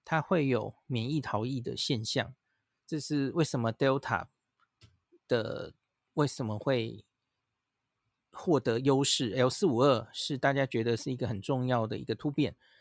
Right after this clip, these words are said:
而这个突变现在到了刚刚讲这四支哦，B A四、B A五还有B A二点一、二点一的身上哦，所以就会让大家看到这样子的基因变化，其实就会已经觉得不妙了。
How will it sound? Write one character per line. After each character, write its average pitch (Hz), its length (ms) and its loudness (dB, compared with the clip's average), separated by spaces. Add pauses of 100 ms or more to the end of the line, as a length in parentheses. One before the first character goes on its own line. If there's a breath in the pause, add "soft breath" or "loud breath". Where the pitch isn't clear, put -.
(140 soft breath)
而 143 200 4
这 220 140 0
个 139 420 2
突 170 160 -4
变 151 260 0
现 147 220 -2
在 143 160 0 (100)
到 147 260 2
了 - 340 -8 (800)
刚 139 140 -2
刚 143 100 2
讲 113 220 -2
这 139 100 4
四 131 180 -2
支 113 220 -4
哦 110 240 -2
，B 135 160 -2
A 143 80 0
四、 127 220 -6
B 127 180 -2
A 123 60 2
五 123 240 -2
还 - 180 -4
有 120 300 -2 (640)
B 143 200 2
A 139 80 4
二 139 200 2
点 120 220 -4
一、 131 120 2
二 127 80 4
点 123 220 -6
一 135 300 -6 (120)
的 123 120 -2
身 156 280 2
上 123 360 2
哦， 131 200 -8
所 151 200 2
以 143 180 0
就 139 160 -4
会 160 160 4
让 143 240 0
大 139 140 2
家 127 240 0
看 202 260 -2
到 180 160 4
这 160 140 0
样 143 180 2
子 - 100 -10
的 117 120 2
基 147 160 -2
因 143 180 -2
变 131 180 0
化， 120 180 2
其 117 180 -6
实 123 100 -4
就 139 160 0
会 131 180 0
已 101 40 -8
经 131 260 -4
觉 117 160 -2
得 117 160 -2
不 - 160 -8
妙 127 380 0
了。 - 120 -12